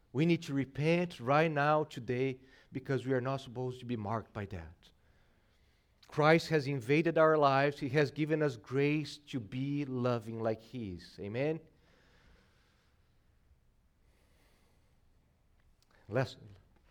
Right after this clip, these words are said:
last one here. Healthy in steadfastness. So, Paul says that the older men are to be sound in steadfastness.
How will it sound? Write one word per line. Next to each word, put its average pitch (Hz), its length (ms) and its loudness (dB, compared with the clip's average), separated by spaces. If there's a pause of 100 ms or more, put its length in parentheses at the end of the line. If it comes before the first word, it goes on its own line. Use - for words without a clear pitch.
(140)
last 127 200 0
one 127 180 -2
here. 113 300 0 (320)
Healthy 147 520 4 (680)
in 135 340 0 (180)
steadfastness. - 1160 -4 (180)
So, 117 320 -2 (500)
Paul 135 160 4
says 151 280 2
that 135 100 2
the - 60 4
older 151 280 6
men 151 300 4
are 139 80 0
to 139 180 -8
be 143 360 0 (400)
sound 156 760 4 (200)
in 131 240 -2
steadfastness. - 1120 -4